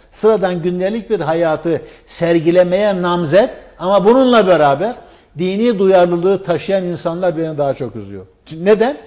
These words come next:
Sokakta sigara içen sayısız kadın var, hanım var, bayan var.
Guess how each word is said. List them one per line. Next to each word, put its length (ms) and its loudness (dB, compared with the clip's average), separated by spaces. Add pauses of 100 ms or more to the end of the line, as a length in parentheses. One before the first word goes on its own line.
(1700)
Sokakta 760 -2 (260)
sigara 440 2
içen 360 -2
sayısız 520 -2
kadın 380 -4
var, 160 -2
hanım 360 -4
var, 180 -2
bayan 380 -2
var. 120 -14